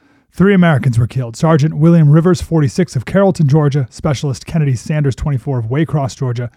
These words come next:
and Specialist Brianna Moffett, twenty-three, of Savannah, Georgia. All were from a U S Army Reserve unit based out of Georgia. The number of injured is now up to forty. The drone hit an area where many were sleeping. There's been a hundred sixty-five attacks on U S forces since October seventeenth.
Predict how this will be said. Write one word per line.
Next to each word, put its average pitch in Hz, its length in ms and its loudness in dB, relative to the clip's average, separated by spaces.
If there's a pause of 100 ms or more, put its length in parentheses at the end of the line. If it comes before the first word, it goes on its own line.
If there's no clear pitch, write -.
(100)
and 135 100 -6
Specialist 156 640 -2
Brianna 151 480 4
Moffett, 156 380 0
twenty-three, 147 480 -2
of 135 100 -4
Savannah, 143 440 0
Georgia. 117 420 -6 (160)
All 160 240 2
were 151 80 2
from 147 160 0
a 135 60 4
U 151 180 4
S 139 140 0
Army 151 200 2
Reserve 139 400 2
unit 156 220 0 (320)
based 107 240 -10
out 113 80 -8
of 110 80 -8
Georgia. 139 380 -2 (300)
The 135 100 -2
number 156 260 4
of 147 180 -2
injured 170 320 4
is 131 140 0
now 139 160 2
up 131 100 2
to 135 100 0
forty. - 720 -2 (480)
The 127 80 -8
drone 147 400 2
hit 127 120 2
an 135 80 -2
area 135 300 0
where 117 320 -2 (680)
many 117 200 -2
were 120 80 0
sleeping. 147 520 -2 (220)
There's 123 140 -2
been 165 120 2
a 156 60 2
hundred 196 300 2
sixty-five 180 640 0
attacks 175 600 -4
on 160 140 0
U 151 160 2
S 135 140 -4
forces 202 420 -2
since 156 160 -4
October 123 460 -4
seventeenth. - 760 -12